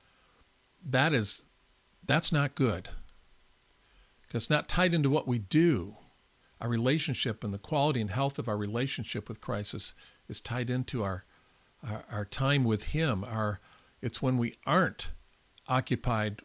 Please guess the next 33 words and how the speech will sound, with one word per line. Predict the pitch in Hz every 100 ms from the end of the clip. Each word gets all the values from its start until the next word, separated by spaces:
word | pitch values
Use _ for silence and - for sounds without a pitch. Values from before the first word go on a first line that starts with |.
| -
with | 120 107
the | 120
doing | 98 123 123 104 104
and | 101
with | 107 95
the | 101
serving. | - 123 113 101 87 98 - _ _ _ _ _ _ _ -
Yeah, | 120 135
we're | 117
supposed | - 147 -
to |
be | 117
obedient, | 107 95 131 156 135 95 110 -
but | 113
that's | 127 127 -
not | 139 135 120 - _ _ _ -
the | 113
indication. | 123 110 - 131 139 - 95
Our | 101 117 104 - _
quality | - 135 139
of | 117
our | 120 107
obedience | 104 131 160 104
doesn't | - 117 113 - _ _ _ _ _ _ _ _ -
equate | 110 127 113
the | -
quality | - 107 110 98
of | 92
our | 104 92 92 -
relationship | 104 101 104 113 131 - 104 101 90 -
with | 117 131
Christ. | - 98 87 - - - - - - -
So | - - 165 156 156